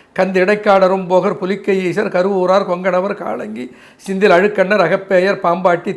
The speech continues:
தேரையரும், குதம்பையரும், சட்டநாதர் என்று பதினெட்டு சித்தர்கள். அதற்கு மேலே இன்னும் பல சித்தர்கள் இருக்கிறார்கள்.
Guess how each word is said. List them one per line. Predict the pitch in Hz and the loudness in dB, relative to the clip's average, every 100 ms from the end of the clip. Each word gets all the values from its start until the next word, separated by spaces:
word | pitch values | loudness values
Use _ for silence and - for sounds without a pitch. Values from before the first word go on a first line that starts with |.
| 175 | 0
தேரையரும், | 185 185 175 190 185 | 2 2 0 -2 -4
குதம்பையரும், | 180 185 175 185 208 - - - | -4 -2 0 -2 -4 -18 -10 0
சட்டநாதர் | 226 240 214 208 214 208 | 2 4 4 6 4 2
என்று | 247 214 | 0 4
பதினெட்டு | 208 233 190 185 | 4 2 -4 -6
சித்தர்கள். | 185 190 127 - _ _ _ _ - 131 | -4 -4 -4 -14 _ _ _ _ -8 0
அதற்கு | 175 262 262 262 | 4 4 2 4
மேலே | 269 294 277 | 6 6 4
இன்னும் | 262 254 | 2 2
பல | 220 247 240 | 2 2 0
சித்தர்கள் | 226 233 208 | -2 -4 -2
இருக்கிறார்கள். | 170 156 131 110 | -4 -4 -6 -8